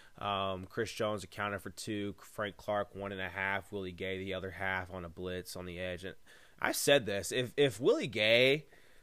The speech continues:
was in a different scheme and wanted to play, like, be an outside linebacker, I really, really think he could. I think he honestly could learn the pass rush moves. He's got the speed.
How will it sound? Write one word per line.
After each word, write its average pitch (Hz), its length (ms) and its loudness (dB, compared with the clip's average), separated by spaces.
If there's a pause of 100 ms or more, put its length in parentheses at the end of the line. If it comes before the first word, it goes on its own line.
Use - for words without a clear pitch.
(640)
was 147 160 4
in 131 80 4
a 123 60 4
different 123 400 0
scheme 120 420 0
and 117 120 0
wanted 117 140 0
to 113 60 -2
play, 117 360 4
like, 98 240 2
be 110 120 0
an 98 80 0
outside 107 360 4
linebacker, 107 840 4
I 127 240 8 (120)
really, 110 280 0
really 104 260 -2
think 101 300 -6
he 101 100 -8
could. 98 380 -2
I 104 100 4
think 113 300 -2
he 120 200 -2
honestly 110 640 -2
could 107 340 -2
learn 107 280 -4
the 101 40 -6
pass 101 380 0
rush 113 220 -2
moves. 113 180 -4
He's 101 140 -8
got 117 200 4
the - 60 -18
speed. 110 520 -6